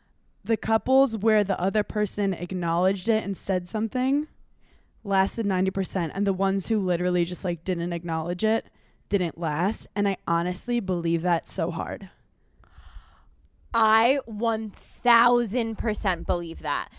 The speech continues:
Speaker 2: Like, it's the simple act of, like, caring about what your person is saying,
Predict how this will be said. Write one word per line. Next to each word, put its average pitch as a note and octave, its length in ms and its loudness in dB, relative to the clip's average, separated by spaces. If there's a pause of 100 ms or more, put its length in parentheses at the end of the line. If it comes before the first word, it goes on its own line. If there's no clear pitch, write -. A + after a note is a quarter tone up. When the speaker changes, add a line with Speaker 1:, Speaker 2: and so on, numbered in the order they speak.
(140)
Speaker 2:
Like, B3 280 -2
it's D4 260 -6
the C4 180 -8
simple C4 600 -4 (100)
act F#3 440 -2
of, F#3+ 220 -2
like, F3+ 240 -4 (100)
caring G3+ 840 -6
about G3 360 -2
what F3 340 -6
your F#3+ 200 -4
person F#3+ 600 -8
is F3+ 180 -8
saying, F#3 720 -8